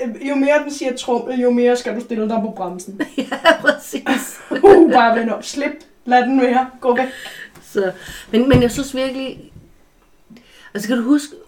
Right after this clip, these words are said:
Speaker 2: før tre P, hvor mange samtaler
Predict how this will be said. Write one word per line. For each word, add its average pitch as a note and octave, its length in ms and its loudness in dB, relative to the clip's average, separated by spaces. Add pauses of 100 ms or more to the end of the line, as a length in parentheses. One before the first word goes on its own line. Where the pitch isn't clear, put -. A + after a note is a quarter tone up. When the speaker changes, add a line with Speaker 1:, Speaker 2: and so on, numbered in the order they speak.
(460)
Speaker 2:
før C4 300 -6
tre G#3+ 300 -6
P, A#3 220 -10
hvor G#3+ 120 -8
mange A3 500 -2 (880)
samtaler A3 640 -2